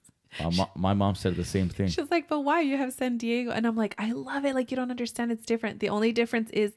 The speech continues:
Speaker 2: yes, the hurricanes piece, but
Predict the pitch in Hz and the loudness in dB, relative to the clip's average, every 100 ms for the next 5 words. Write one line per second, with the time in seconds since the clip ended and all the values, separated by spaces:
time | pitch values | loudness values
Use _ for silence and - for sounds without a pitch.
0 | - - - 196 175 - - 185 185 190 | -10 -20 -6 -2 -2 -4 -2 -2 0 -2
1 | 175 - 247 247 277 - - _ - 285 | -2 -6 -6 -4 -6 -10 -18 _ -8 -6
2 | 285 - - 101 - | -6 -4 -2 -2 -4